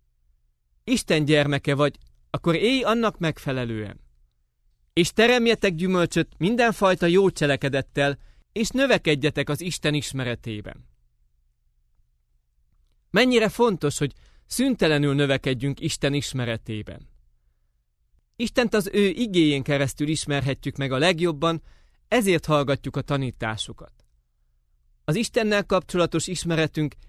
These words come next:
hétről hétre kell növekedjen. Erősödjetek meg minden erővel az ő dicsőségének nagysága szerint, hogy megtapasztalhassátok Isten lelkének csodálatos erejét,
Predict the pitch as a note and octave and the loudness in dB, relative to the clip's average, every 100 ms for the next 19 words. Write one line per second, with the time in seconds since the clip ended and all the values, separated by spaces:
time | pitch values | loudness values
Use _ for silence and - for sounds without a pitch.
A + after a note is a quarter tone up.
0 | _ - A#3+ B3 G3 F#3+ F3 F3 - C#3 | _ -2 0 0 0 2 4 2 2 -4
1 | - C3 B2+ B2+ A2+ - A2 F#2+ - - | -2 -2 0 -2 -4 -6 -10 -10 -16 -18
2 | - _ _ _ _ _ _ _ _ _ | -20 _ _ _ _ _ _ _ _ _
3 | _ _ _ _ _ _ _ _ _ - | _ _ _ _ _ _ _ _ _ 0
4 | F3+ A3+ A#3 A3+ G#3 G#3 F#3 E3 E3+ D3 | 4 6 6 4 4 2 0 0 0 2
5 | F#3 B3 A3+ F#3 F3 E3+ D#3 D#3 D3 - | 2 2 2 2 2 2 2 2 0 -2
6 | C#3+ F#3 B3 A3 G3+ F#3+ F3+ - E3 C#3+ | -4 0 -2 -2 -2 0 0 2 0 2
7 | D#3 D3 - E3 E3+ - C3+ B2 B2 - | 0 0 -2 -2 -2 -2 -4 -4 -4 -8
8 | B2+ A2 C2 - _ _ _ _ _ _ | -10 -10 -14 -20 _ _ _ _ _ _
9 | _ _ D3+ F3+ A#3 - F3+ E3 - D#3+ | _ _ -4 0 0 0 0 0 0 2
10 | D3 C#3+ - C#3 D3 - F3+ - E3 D#3+ | 2 0 0 0 -2 -6 -6 -2 0 2
11 | D3+ - C3 B2 - F#3+ F3 E3 D#3 D#3 | 2 0 -4 -6 -2 0 2 2 0 -4
12 | D#3+ D3+ D3+ D#3 D#3 | -2 0 2 0 -2